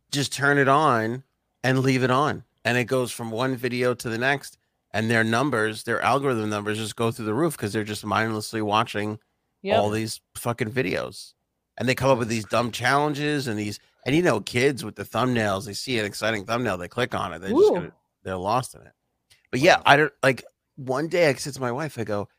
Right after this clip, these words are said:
Speaker 1: "Have you noticed our son is just screaming all the time?"
Speaker 2: Mm.
Speaker 1: And then I'm, I'm, like, walking by the, the spare room one day, and he's watching this thing, and I hear these people screaming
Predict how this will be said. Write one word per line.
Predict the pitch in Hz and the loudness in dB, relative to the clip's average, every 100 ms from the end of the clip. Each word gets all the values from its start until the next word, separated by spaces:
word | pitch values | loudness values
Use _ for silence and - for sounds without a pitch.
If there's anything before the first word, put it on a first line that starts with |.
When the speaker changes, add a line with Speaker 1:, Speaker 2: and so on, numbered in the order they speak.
| _ _ | _ _
Speaker 1:
"Have | - 143 | -6 -4
you | 160 | -2
noticed | 160 160 185 - | 0 2 0 0
our | 127 | -2
son | - 107 117 127 - _ - | -2 -2 0 -2 -6 _ -12
is | 151 117 | -8 -6
just | 117 107 - - - | -2 -4 -4 -12 -14
screaming | - - - 117 98 107 120 120 113 | -12 -10 -8 -6 -2 0 2 2 0
all | 98 104 | -2 -2
the | 104 98 | -2 -6
time?" | 101 95 104 135 175 _ _ - - 906 - | -6 -4 -4 -6 -10 _ _ -18 -16 -18 -14
Speaker 2:
Mm. | 180 196 170 - 202 - - 214 - | -8 -6 -6 -8 -12 -12 -10 -12 -4
Speaker 1:
And | 147 147 | -4 -2
then | 160 156 - _ _ _ - | -2 -2 -6 _ _ _ -4
I'm, | 139 139 73 85 - | -2 -2 -8 -18 -10
I'm, | 139 | -2
like, | 135 131 123 | 2 2 0
walking | 127 139 147 160 143 | -2 -2 0 -2 -2
by | 123 131 139 135 123 - _ _ _ | 2 4 4 4 2 -2 _ _ _
the, | 131 120 113 - - - | -6 0 0 0 -10 -12
the | 123 | -8
spare | 110 - 131 123 | -8 0 4 4
room | 120 151 139 | 4 2 2
one | 113 107 | 0 0
day, | 107 110 | 0 0
and | 110 | -2
he's | 110 107 | -6 -2
watching | 120 - 110 | -2 -2 -8
this | 113 | -6
thing, | 123 | -4
and | 104 | -2
I | 104 | -4
hear | 113 113 | -4 -4
these | 110 - | -6 -10
people | 110 101 | -10 -8
screaming | - - 113 151 113 95 92 | -8 -8 -6 -4 -4 -4 -8